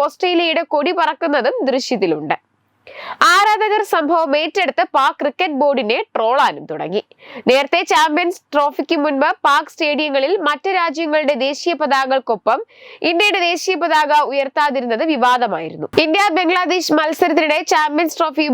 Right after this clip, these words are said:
ബ്രോഡ്കാസ്റ്റ് ബാൻഡിൽ നിന്ന് പാകിസ്ഥാനെ ഒഴിവാക്കിയിരുന്നു. മറ്റെല്ലാ മത്സരങ്ങളിലും ചാമ്പ്യൻസ് ട്രോഫി രണ്ടായിരത്തി ഇരുപത്തിയഞ്ച്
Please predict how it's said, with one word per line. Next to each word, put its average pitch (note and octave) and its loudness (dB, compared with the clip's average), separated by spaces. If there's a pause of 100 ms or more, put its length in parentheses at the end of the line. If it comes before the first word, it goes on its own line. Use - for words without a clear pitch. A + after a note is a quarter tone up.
ബ്രോഡ്കാസ്റ്റ് C#4+ -2 (360)
ബാൻഡിൽ B3+ 2 (100)
നിന്ന് B3 0 (160)
പാകിസ്ഥാനെ C4+ 0
ഒഴിവാക്കിയിരുന്നു. F#3+ 0 (400)
മറ്റെല്ലാ C#4+ 2 (120)
മത്സരങ്ങളിലും D4+ 0
ചാമ്പ്യൻസ് C#4+ -2
ട്രോഫി C#4+ -2
രണ്ടായിരത്തി C#4+ -4
ഇരുപത്തിയഞ്ച് C4+ -2